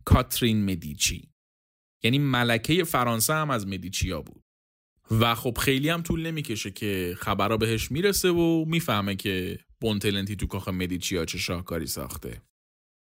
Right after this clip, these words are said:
این می‌شه که به واسطهٔ ملکه کاترین مدیچی، بستنی وارد فرانسه می‌شه. و از اونجایی که فرانسوی‌ها عاشق خامه بودن و رو هر چیزی خامه می‌زدن،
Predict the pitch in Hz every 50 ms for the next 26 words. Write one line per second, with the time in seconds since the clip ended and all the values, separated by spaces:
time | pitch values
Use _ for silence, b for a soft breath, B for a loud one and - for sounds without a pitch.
0 | _ - 208 226 233 214 160 127 117 117 104 90 - - 98 92 87 87 82 78
1 | 78 - - 98 95 104 104 101 - - 110 101 - 135 135 123 113 104 98 90
2 | 82 78 73 62 58 78 87 87 90 90 90 - - 131 120 - 113 95 92 -
3 | - 98 90 87 87 85 87 85 80 - - 120 147 190 226 - 127 - _ _
4 | _ _ _ _ _ _ _ _ - - 120 123 123 - - - 127 117 127 190
5 | 214 202 160 127 127 123 127 143 143 143 147 143 147 147 151 160 - - - -
6 | - 101 92 80 71 71 71 - - - 62 57 55 - - - - - - -
7 | _ _ _ _ _ _ _ _ _ _ - 127 123 127 131 127 135 135 131 156
8 | 185 185 165 - 123 - - 117 110 110 110 110 107 - 110 101 98 104 107 135
9 | 147 127 117 104 - - 120 139 143 - - - 110 98 95 104 135 170 160 131
10 | 104 101 87 85 82 80 76 69 60 57 58 - 98 98 98 117 147 185 180 -
11 | - 110 98 98 98 - - 92 92 95 95 92 95 92 98 95 92 92 98 117
12 | 160 190 208 220 226 233